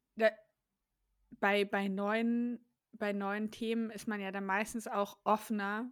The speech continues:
weil es einfach ein, an einer <clears throat> ganz anderen Stelle erwischt. So, als, ähm,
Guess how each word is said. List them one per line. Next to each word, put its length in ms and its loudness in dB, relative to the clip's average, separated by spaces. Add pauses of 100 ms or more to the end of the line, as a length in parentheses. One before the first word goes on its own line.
weil 120 0
es 120 -6
einfach 320 -6 (120)
ein, 200 -2
an 180 -4
einer 200 -4 (160)
<clears throat> 580 6
ganz 220 6
anderen 360 -2
Stelle 360 -2
erwischt. 600 -2 (640)
So, 400 0 (540)
als, 400 -4
ähm, 340 -4